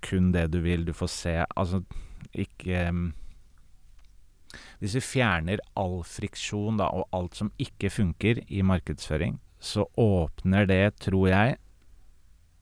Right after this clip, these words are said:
gode muligheter for de som er atypiske, de som viser noe som du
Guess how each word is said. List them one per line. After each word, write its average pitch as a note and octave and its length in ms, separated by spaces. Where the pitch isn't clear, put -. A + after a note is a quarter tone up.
gode A2+ 420
muligheter G2+ 580
for G2+ 200
de G2 220
som G2 420
er F2+ 280
atypiske, F2 840
de F#2+ 200
som G#2+ 280
viser G2 400
noe F#2+ 200
som G2 280
du G2 160